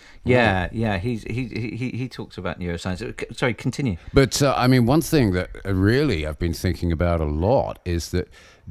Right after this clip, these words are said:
Speaker 1: demonstratively you cannot see and hear the world. We, we fool ourselves that we do, but this is,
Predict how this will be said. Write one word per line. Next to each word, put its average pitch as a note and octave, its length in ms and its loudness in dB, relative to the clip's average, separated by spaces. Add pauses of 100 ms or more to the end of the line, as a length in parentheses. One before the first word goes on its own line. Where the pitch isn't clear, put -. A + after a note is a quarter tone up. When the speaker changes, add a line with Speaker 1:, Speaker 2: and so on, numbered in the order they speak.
(200)
Speaker 1:
demonstratively E2+ 800 0
you G2 380 0
cannot C3 520 0
see G2 540 -2
and E2 200 -2
hear F#2 220 2
the D2+ 120 -2
world. G2 500 -2
We, E2+ 420 0
we F2 280 0
fool A2 340 0
ourselves C#2 460 -8
that - 120 -10
we D2 140 -4
do, F#2+ 240 0
but D2 240 -8
this F2 220 -4
is, D2 180 -4